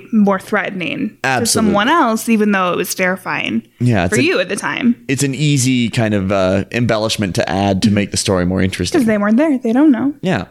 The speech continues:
Speaker 2: Now, again, we're not looking at this from the angle of, you know, discounting this as just a story or anything like that. Part of what this show is, is coming at it with just an open mind and, and maybe it's real, maybe it's not. We're just gonna explore it and encourage you to do the same.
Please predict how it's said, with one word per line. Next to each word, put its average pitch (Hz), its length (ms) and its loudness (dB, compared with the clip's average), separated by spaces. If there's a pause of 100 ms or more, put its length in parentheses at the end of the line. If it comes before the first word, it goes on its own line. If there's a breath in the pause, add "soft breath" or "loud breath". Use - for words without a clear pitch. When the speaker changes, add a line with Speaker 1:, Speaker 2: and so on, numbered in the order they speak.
(400 loud breath)
Speaker 2:
Now, 110 320 0
again, 95 420 -2
we're 120 160 2
not 139 160 -2
looking 135 240 0
at 127 140 -2
this 110 260 0
from 107 160 0
the 110 140 2
angle 101 320 2
of, 87 320 -2
you 107 100 2
know, 92 140 2
discounting 110 680 -2
this 101 200 0
as 95 140 -2
just 104 280 -2
a 82 40 -6
story 92 480 0
or 90 80 0
anything 95 340 -2
like 85 220 -2
that. 98 280 -2 (840 loud breath)
Part 123 200 0
of 123 100 -4
what 113 120 -2
this 110 140 -2
show 165 260 0
is, 123 180 2
is 110 140 -2
coming 120 280 -2
at 113 120 0
it - 80 -2
with 110 240 0
just 117 220 -2
an 107 80 0
open 107 260 -2
mind 101 320 0
and, 95 240 0 (420 loud breath)
and 101 600 0
maybe 101 360 0
it's 101 140 -4
real, 135 280 2
maybe 98 260 0
it's 92 140 -2
not. 131 300 -2
We're 107 100 -2
just 107 180 -2
gonna 101 180 -2
explore 123 560 0
it 165 180 -6
and 110 260 0
encourage 113 400 0
you 127 100 2
to 120 60 -2
do 131 160 2
the 123 80 -2
same. 139 400 -4